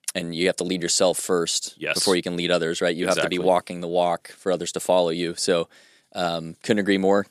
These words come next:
Speaker 1: Men need to have a purpose. They need to have a mission. And I think, uh,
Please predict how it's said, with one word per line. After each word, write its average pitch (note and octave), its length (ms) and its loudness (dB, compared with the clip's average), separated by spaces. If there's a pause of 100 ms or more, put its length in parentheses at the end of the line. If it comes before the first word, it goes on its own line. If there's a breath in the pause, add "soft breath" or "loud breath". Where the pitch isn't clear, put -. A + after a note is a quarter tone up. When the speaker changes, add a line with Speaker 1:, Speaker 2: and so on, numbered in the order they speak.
(140)
Speaker 1:
Men F#2+ 200 -4
need F#2 140 -2
to F2+ 60 0
have F#2 140 2
a F2+ 80 -2
purpose. F#2+ 420 -2
They E2+ 120 -8
need F2+ 140 -6
to F2+ 40 -6
have E2+ 120 -4
a E2+ 40 -8
mission. F2 320 -6
And E2+ 100 -8
I F2 60 -6
think, F2 320 -6
uh, E2 280 -4